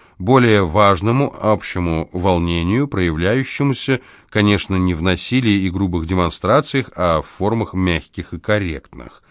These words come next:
Другими словами, авторы документа, с одной стороны, конечно, разделяют конституционные требования гапоновской демонстрации,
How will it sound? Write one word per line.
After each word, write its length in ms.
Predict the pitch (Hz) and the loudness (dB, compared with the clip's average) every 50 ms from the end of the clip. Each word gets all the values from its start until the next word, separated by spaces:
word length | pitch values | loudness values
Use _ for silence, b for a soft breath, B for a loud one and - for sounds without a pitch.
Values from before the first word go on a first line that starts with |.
| b b b b b b b b b b b b b b b b | b b b b b b b b b b b b b b b b
Другими 380 | - 101 117 127 139 185 208 190 | -4 -2 0 0 2 4 2 2
словами, 460 | - - 131 127 139 147 147 139 131 - | 2 2 2 4 6 6 4 4 2 2
авторы 380 | - 127 - - - 90 90 85 | 0 0 0 0 -2 -4 -4 -2
документа, 680 | 76 90 - - 104 117 147 160 147 - - 85 73 B B B B B B | -4 -6 -4 -2 -2 0 0 0 -2 0 0 -2 -2 B B B B B B
с 100 | B - | B 0
одной 280 | 117 117 127 165 156 - | 0 0 2 2 0 0
стороны, 340 | - - 101 95 87 85 80 | 0 0 0 0 0 0 -2
конечно, 480 | - 87 82 78 78 73 - 85 82 | -2 -4 -2 -2 -4 -4 -4 -4 -4
разделяют 580 | 80 76 71 69 90 82 78 78 85 92 95 - | -4 -4 -6 -4 -4 -2 0 0 0 0 -2 -4
конституционные 960 | - - 127 - - 131 - 151 139 135 - 147 143 143 139 139 135 135 127 | -4 -4 -4 -4 -6 -10 -4 -4 -4 -4 -2 -2 0 2 2 2 2 0 0
требования 560 | - 135 135 131 120 123 120 123 123 123 120 | -2 -2 -2 0 0 -2 -2 0 0 -2 0
гапоновской 640 | 113 127 123 - 123 123 120 120 110 - - 113 | 0 -2 -2 -2 -2 0 0 0 -2 -2 -4 -2
демонстрации, 880 | 107 113 113 117 113 101 - - 110 113 110 107 - - 107 107 107 | 0 0 0 0 0 -2 -2 -2 0 0 0 0 -2 -4 -4 -4 -4